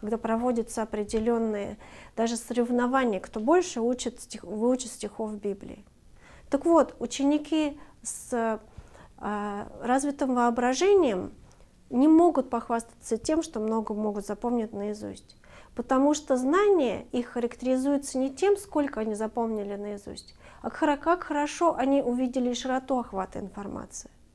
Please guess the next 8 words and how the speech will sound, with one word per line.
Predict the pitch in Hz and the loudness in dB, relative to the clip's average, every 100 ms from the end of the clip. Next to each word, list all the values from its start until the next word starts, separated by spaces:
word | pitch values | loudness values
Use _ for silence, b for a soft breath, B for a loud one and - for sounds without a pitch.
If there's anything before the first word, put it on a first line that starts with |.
| _ B B B B B | _ B B B B B
Это | 262 320 | 0 0
те | 311 359 | 4 4
люди, | 311 440 311 | 8 6 6
которые | - 214 320 349 349 311 226 | -2 -4 2 4 4 2 0
рисуют | 254 - 320 311 | -4 0 2 2
широкими | - 240 254 269 254 | 0 0 2 2 0
мазками, | 240 240 240 - 349 330 233 B B B | 0 0 -2 0 2 2 -2 B B B
подобно | 240 233 311 302 254 226 | 0 4 4 4 0 -2